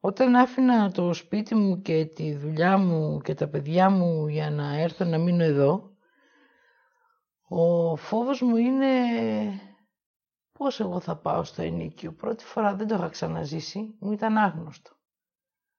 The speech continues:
Μου έλεγε, «Χρειάζεται να πας να ζήσεις στο ενίκιο». Και πώς θα το πληρώσω το ενίκιο, αφού δεν θα έχω τις επιχειρήσεις;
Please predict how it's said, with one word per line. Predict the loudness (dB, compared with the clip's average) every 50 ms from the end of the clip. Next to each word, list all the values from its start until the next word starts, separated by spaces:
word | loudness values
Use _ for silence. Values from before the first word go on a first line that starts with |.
| _ _
Μου | _ -4 -4 -2 -2
έλεγε, | -2 -4 -6 -6
«Χρειάζεται | -6 -4 -4 0 0 2 2 2 0 -2 -6 -6 -6 -6 -6 -6 -8 _ _
να | -4 -4 -4 -4 -2
πας | 0 2 2 2 0 -2 -6 -12 -16 _
να | -6 -4 -2 -2 -2
ζήσεις | -2 -4 -6 -6 -6 -6 -8 -8
στο | -4 -2 0
ενίκιο». | 2 4 4 4 2 0 -4 -10 -12 -12 -12 -16 _ _ _ _ _ _ _ _ _ _ _ _ _ _ _ _ _ _ _ _ _ _ _ _ _ _ _ _ _ _ _ _ _ _ _ _ _ _ _ _ _ _
Και | -8 -8 -6
πώς | -4 -4 -6 -6
θα | -6
το | -6 -8 -8
πληρώσω | -6 -4 -2 -2 -2 -2 -4 -6 -8
το | -6 -6
ενίκιο, | -4 -4 -4 -6 -6 -8 -10 -12 -12 -12 -14 -18 _ _ _
αφού | -4 -4 -4 -4 -4 -4
δεν | -2 -4 -4
θα | -4 -6
έχω | -6 -6 -8
τις | -8 -8 -10
επιχειρήσεις; | -10 -10 -14 -14 -12 -10 -8 -8 -8 -10 -10 -14 -18 -18 -18 -18